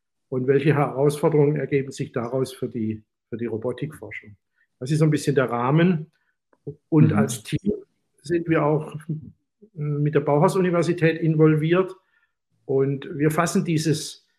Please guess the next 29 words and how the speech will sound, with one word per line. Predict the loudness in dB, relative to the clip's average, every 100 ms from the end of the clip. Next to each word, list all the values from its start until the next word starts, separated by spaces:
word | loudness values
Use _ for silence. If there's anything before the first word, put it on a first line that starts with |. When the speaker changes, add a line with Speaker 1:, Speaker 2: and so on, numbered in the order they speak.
| _
Speaker 1:
Thema | 2 4 6 6
Robotik | 4 6 4 6 0 -2 -18 _ _ _ _ -2
eigentlich | 0 2 0 0
umfassender | 0 0 -2 -6 -4 -4 -2
und | -2 -2
weiter, | 2 2 2 -6 -8 _ _ _ _ -10
als | -4
es | -4 2
so | 4
in | 4
einem | 2 2
gängigen | 2 4 4 2 2
Bild, | 6 6 4 -8 _ _ _ _ _ _ -8
das | -6 4
wir | 4 6
von | 2
Science-Fiction-Filmen | 0 -2 -2 -4 -8 -4 -6 0 0 0 -4
kennen, | -2 0 2 0 -4 _ _ _ _ _
eigentlich, | -10 -8 -8 -10 -10 -12
äh, | -12 -14 -16 -12
dargestellt | 0 0 0 0 0 0
ist, | -8 -10
ne? | -10
Also | -8 -6 -4
wir | 2
wollen | 4 4
weg | 2 -2
von | 0 -2
diesen | 0 -4 -4 -6